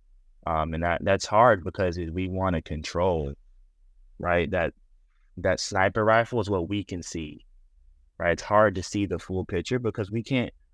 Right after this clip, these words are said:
I can't see what's in the, like, far in the distance, what that road, what's down the road. Um, and that,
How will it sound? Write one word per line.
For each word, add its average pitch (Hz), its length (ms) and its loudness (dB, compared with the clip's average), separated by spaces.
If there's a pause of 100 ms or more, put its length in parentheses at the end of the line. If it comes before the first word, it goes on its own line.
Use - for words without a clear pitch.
I 117 100 4
can't - 280 -2
see 143 260 2
what's 101 360 0
in 95 140 -4
the, 87 140 -4 (120)
like, 87 200 -6
far 95 340 4
in 90 60 -2
the 87 80 -4
distance, 92 480 -2
what 95 260 2
that 73 220 -4
road, 87 300 0
what's 87 260 -6
down 87 240 0
the 71 80 -8
road. 78 340 -2 (1160)
Um, 85 420 0
and 87 120 -2
that, 95 240 4